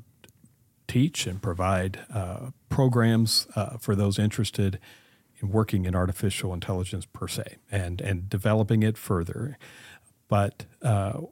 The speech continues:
the broader impact, I think, is, is the way A I will affect every program that we have. Um, it's, it's certainly going to be, um, in, in career and technical programs first. It's going to be an issue,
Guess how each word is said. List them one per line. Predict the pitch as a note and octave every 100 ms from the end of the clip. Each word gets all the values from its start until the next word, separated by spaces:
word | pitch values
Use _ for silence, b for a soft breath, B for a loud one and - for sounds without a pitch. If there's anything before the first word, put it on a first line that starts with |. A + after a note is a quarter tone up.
| _ _ _ _ _ G#3+ _ _ -
the | A2
broader | F#2+ A#2+ G3 B2+
impact, | F#2 F2+ G2+ -
I | G2+
think, | G#2 G2+ G#2+
is, | G#2+ G2 G2
is | A2+ G2 F#2
the | -
way | G2 G2+ G2 G2
A | G#2+ G#2+
I | G2+ A#2 A#2+ G2+
will | A2 G#2+ G#2 G2 -
affect | G#2 F#2+ - G2+ G2+ - - _ _ -
every | B2 C3+ A#2
program | - A2+ G#2+ G#2 F#2+
that | G2+
we | G#2 F#2+
have. | A#2 A#2+ - - -
Um, | A2+ G2 F#2+ F#2+ - B B B B
it's, | G#2 G2 -
it's | - G2
certainly | - - C#3+ B2 A2
going | G#2+ G2+
to |
be, | F#2+ G#2 G2 F#2 -
um, | - F#2+ F2 G#2+ G#2+ - -
in, | G#2 - _ -
in | G#2 F#2 F#2 -
career | - A2
and | F#2+
technical | A#2+ G#2 G2+ F2 F#2+ -
programs | G#2+ F#2 F2+ F#2+ - -
first. | - F#2+ - - B B B
It's | A2 -
going | G#2+
to | G2+
be | G2
an | G2 G2+
issue, | A2+ - A#2 F#2+ F#2+